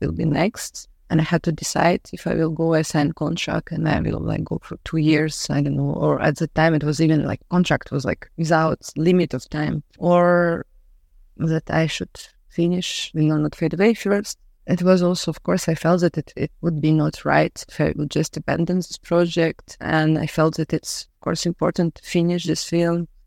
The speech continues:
and to share this story. That's why I decided that I will first finish the film, and after I will decide what I will do. So then we started to continue editing. And, uh,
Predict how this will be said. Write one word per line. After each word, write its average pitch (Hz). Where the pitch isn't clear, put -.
and 160
to -
share 165
this 165
story. 160
That's -
why 151
I 156
decided 151
that -
I 143
will 139
first 151
finish 156
the -
film, 160
and 147
after -
I 151
will 143
decide -
what 151
I 151
will 143
do. 185
So 156
then 156
we 156
started -
to 160
continue 160
editing. 160
And, 156
uh, 151